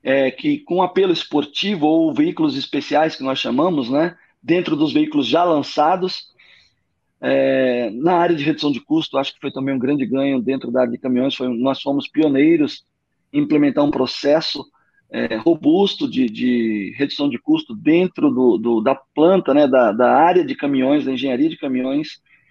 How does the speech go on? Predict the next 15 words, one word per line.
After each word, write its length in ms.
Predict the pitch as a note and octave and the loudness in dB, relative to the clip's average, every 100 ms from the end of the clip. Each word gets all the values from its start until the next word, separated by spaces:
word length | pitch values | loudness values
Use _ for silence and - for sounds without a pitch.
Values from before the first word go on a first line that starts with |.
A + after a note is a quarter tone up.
| _ _ _ _ _ _ _ _ | _ _ _ _ _ _ _ _
E 340 | B2+ C3+ C#3+ C3+ | 0 4 4 4
depois, 600 | G3+ G3+ F3 F3+ F#3 D#3+ | 2 2 2 4 2 0
nos 200 | D#3 C#3 | 0 0
últimos 440 | E3 D#3+ C#3 G#2+ A#2 | 0 0 0 -2 -2
nove 420 | C3+ D#3+ D#3+ C#3+ | 2 2 2 2
anos 300 | C#3+ D#3+ C3+ | 2 2 0
e 40 | C3 | 0
meio, 480 | B2+ D3 F3 F#3 F3+ _ _ _ _ | 2 2 2 0 -4 _ _ _ _
na, 460 | - C3 C3 B2+ A#2+ | -4 0 0 0 0
um 140 | C#3+ | 0
desafio 360 | - D3 - D3+ | 0 -2 -2 -2
de 80 | |
mudança 540 | D3+ C3 C#3+ G#3+ F#3+ D#3 | 0 0 0 0 0 -2
de 100 | C3 | -6
estado, 640 | - - C#3 F3 F3 E3+ | -8 -4 0 0 0 -4